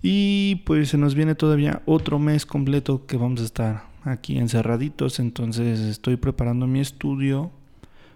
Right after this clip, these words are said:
voy a acomodar todo para poder ir creando contenido, irlo subiendo y, pues, seguir disfrutando de esto, aunque de una manera que nos inquieta, que honestamente a mí no me,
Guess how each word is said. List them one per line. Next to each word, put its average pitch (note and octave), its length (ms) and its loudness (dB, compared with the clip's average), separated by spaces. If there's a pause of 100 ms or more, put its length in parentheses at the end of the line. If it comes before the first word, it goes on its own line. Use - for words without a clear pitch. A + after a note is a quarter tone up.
(140)
voy C3 140 2
a B2 40 2
acomodar A#2+ 440 0
todo C#3+ 440 2
para B2 280 -4
poder B2 540 0 (280)
ir B2 300 -2
creando B2 360 0
contenido, C3+ 520 2
irlo B2+ 240 2
subiendo C#3 600 2 (540)
y, C3+ 300 4
pues, B2+ 500 0 (160)
seguir A3 400 2
disfrutando G3+ 580 2
de F#3+ 120 4
esto, D#3 500 0 (800)
aunque C3 760 0 (420)
de D3 180 0
una E3 120 2
manera D3 340 2
que B2 500 0
nos B2+ 220 0
inquieta, C#3+ 640 0
que B2 240 -4
honestamente C#3+ 580 0
a B2 60 0
mí B2 120 0
no C3 140 0
me, B2 240 -2